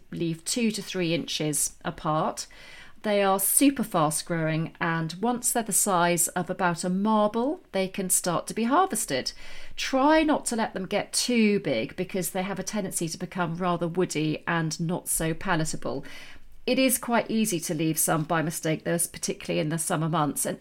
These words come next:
you can still eat them, but when you cut into them, you can actually, as you cut, feel it's quite woody centre. If you prefer to grow indoors, you sow the seeds in pretty much the same way as I've just explained, but your container needs to be at least six inches deep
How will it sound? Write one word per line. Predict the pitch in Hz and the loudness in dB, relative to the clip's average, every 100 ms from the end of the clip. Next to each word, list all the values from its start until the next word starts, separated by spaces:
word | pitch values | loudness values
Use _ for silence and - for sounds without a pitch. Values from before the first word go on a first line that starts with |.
| _ | _
you | 180 196 | -6 -6
can | - 220 196 | -4 -2 0
still | - 160 | -2 -4
eat | - | -4
them, | 160 | -2
but | 170 - - | 0 -2 -2
when | 175 | -2
you | 175 | -4
cut | - 269 - | 2 2 4
into | 208 208 165 | 0 0 -2
them, | 156 147 156 | -2 -2 -2
you | 175 | -6
can | - 160 | -6 -4
actually, | 175 - 170 | -4 -4 -4
as | 170 | -4
you | 175 | -4
cut, | - 214 160 - | 0 4 4 4
feel | - 180 156 151 | -2 0 2 0
it's | - | -4
quite | - 165 - | -4 -4 -2
woody | 160 151 | -4 -4
centre. | 151 170 143 139 143 151 - | -2 -2 -2 -2 -4 -4 -4
If | 262 - | -4 -2
you | 233 | -2
prefer | 226 220 269 262 | -2 2 4 2
to | 233 | 0
grow | - 208 - | 0 0 2
indoors, | 226 214 208 208 262 277 - | 2 2 2 0 0 -2 -2
you | 190 | -2
sow | - 220 214 | -2 0 0
the | 196 | 0
seeds | - 185 180 180 - - | 0 0 0 0 -2 -2
in | 170 160 165 | -2 -4 -4
pretty | - 240 - 202 | -6 -4 -4 -4
much | 170 - - | -4 -6 -6
the | 165 | -2
same | 190 175 165 | -2 -2 -2
way | 170 | -2
as | 165 170 | -2 -2
I've | 170 | -4
just | 170 - | -4 -6
explained, | - - - 165 147 190 220 - | -6 -6 -2 0 0 -2 -4 -4
but | - | -4
your | 196 190 | -2 -2
container | 196 185 - 262 240 185 143 147 175 | -4 -6 -4 -2 0 0 -2 -4 -6
needs | 175 175 - | -6 -4 -4
to | - - | -6 -4
be | 165 165 - | -2 -2 -2
at | - - | -6 -4
least | 170 - | -4 -2
six | - - - - | -2 -2 -4 -6
inches | - 165 156 | -6 -6 -8
deep | - 170 160 - | -2 -2 -2 -6